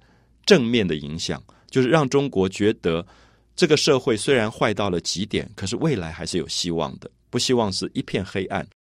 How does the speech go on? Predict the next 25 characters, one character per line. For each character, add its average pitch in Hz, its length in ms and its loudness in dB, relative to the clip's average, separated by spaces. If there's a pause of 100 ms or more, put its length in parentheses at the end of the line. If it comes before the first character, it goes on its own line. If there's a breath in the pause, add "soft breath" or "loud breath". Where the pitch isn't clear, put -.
(220)
所 - 160 4
以 117 100 8
就 110 220 2 (100)
跟 113 240 2
鲁 78 140 -4
迅 98 220 -2
讲， - 240 -6
可 - 100 -10
不 98 60 -4
可 117 40 2
以 110 40 2
加 101 280 -2
一 107 60 -2
个 95 100 -2 (120)
比 113 160 -2
较 80 240 -2
光 117 260 0
明 85 260 -2
一 85 60 -2
点 76 160 -4
的 76 100 -8
结 71 240 -6
尾， 73 200 -4
因 87 160 -4
为 87 120 -2